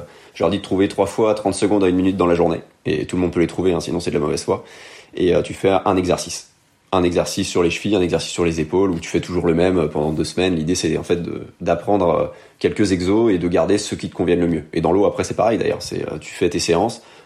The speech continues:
tu vois, tel exercice-là, il me convient bien, c'est cool, donc je le garde. Tel exercice-là, je le sens pas du tout,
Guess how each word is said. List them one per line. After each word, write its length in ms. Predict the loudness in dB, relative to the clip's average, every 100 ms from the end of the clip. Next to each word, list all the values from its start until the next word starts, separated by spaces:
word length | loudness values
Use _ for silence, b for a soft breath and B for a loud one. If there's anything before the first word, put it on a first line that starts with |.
| B
tu 120 | -6
vois, 180 | 0 0
tel 160 | 2 2
exercice-là, 840 | 2 0 -2 -2 2 2 0 -4
il 100 | -4 -2
me 40 |
convient 260 | 0 2 2
bien, 300 | 2 2 -2
c'est 160 | -6
cool, 300 | -4 -2 0
donc 120 | -2
je 60 | -4
le 80 | -2
garde. 340 | 0 2 0
Tel 140 | 0 0
exercice-là, 500 | 0 -2 -4 -2 -2
je 60 |
le 60 | -2
sens 200 | -8 0
pas 120 | 0
du 100 | 0
tout, 240 | -2 -4